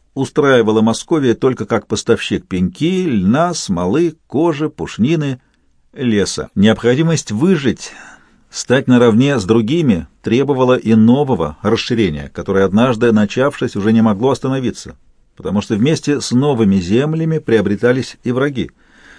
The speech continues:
Увы, идея географического расширения, превратившая Московию в великую империю, вошедшая в плоть и кровь народа, прежде всего верхов, эта идея сыграет с русскими злую игру в начале двадцатого века,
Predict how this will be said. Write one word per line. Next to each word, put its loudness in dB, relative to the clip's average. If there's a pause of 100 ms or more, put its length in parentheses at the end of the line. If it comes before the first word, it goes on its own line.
(840)
Увы, 4
идея 2
географического 0
расширения, 0 (500)
превратившая 0
Московию 2
в -8
великую -2
империю, -2
вошедшая -4
в -12
плоть -2
и -6
кровь 0
народа, 2 (440)
прежде 0
всего 0
верхов, -2 (760)
эта -4
идея 2
сыграет 0
с -8
русскими 0
злую 0
игру -2
в -4
начале 0
двадцатого -2
века, -6